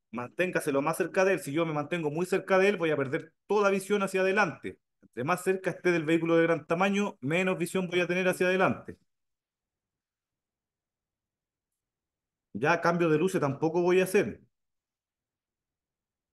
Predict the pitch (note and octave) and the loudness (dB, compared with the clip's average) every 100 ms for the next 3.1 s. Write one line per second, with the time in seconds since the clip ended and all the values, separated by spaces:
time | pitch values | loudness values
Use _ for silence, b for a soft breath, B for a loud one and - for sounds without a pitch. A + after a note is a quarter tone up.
0 | _ _ _ _ _ _ _ - B2 E3 | _ _ _ _ _ _ _ -6 -4 -2
1 | F3 F#3 F#3 B2+ B2 A#2+ B2 C#3+ C#3+ C#3+ | 2 2 2 -4 -2 -2 0 0 0 -2
2 | B2+ F#3 G3 D3+ D3 D3 C3 E3+ B2 - | 2 2 2 0 0 2 2 0 -2 -6